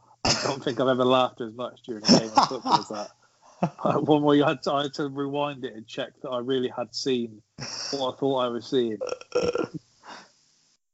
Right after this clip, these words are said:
Speaker 1: But if you compare that with Alisson scoring a header, I mean,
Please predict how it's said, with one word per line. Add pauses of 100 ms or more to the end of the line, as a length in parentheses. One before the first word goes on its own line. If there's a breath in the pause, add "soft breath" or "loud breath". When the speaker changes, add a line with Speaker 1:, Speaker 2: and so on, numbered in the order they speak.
(800)
Speaker 1:
But (180)
if
you
compare
that
with
Alisson
scoring
a
header,
I
mean,